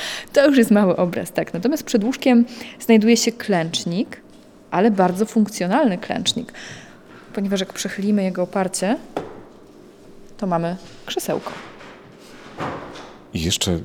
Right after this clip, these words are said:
Speaker 2: wspominała pani o portrecie białej damy, z którego około północy, mm, morze schodzi.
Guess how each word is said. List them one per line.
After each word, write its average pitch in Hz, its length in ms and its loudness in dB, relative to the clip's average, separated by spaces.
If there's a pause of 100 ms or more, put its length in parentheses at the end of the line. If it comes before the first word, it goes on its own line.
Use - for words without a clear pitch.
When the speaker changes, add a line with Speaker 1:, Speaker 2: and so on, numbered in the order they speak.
Speaker 2:
wspominała 80 480 0
pani 78 280 -2
o - 80 -10
portrecie - 600 -6 (180)
białej 78 300 4
damy, 69 220 -2
z - 100 -2
którego 71 500 -4 (260)
około 76 340 -2
północy, 71 520 -2 (1200)
mm, 71 460 -4
morze 67 360 -6
schodzi. 58 460 -4